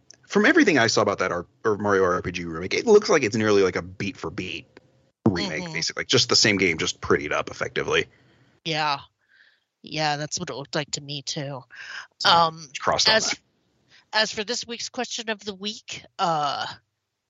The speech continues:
Speaker 2: we talked about it earlier. What is your best and or worst Kickstarter story?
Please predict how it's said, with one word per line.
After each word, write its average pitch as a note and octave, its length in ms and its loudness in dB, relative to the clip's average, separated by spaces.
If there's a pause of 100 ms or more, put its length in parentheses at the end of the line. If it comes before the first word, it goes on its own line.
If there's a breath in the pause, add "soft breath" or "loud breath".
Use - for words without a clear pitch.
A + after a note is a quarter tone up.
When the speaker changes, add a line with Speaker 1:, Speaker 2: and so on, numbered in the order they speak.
(400)
Speaker 2:
we E3+ 80 -2
talked G3 240 2
about F3+ 200 2
it E3+ 140 0
earlier. F3+ 320 2
What G3 220 0
is G#3+ 180 2
your G#3 120 2
best F#3+ 380 2
and F#3 280 -2
or F#3 240 -4
worst E3 400 -6
Kickstarter E3+ 600 -4
story? F#2+ 600 -14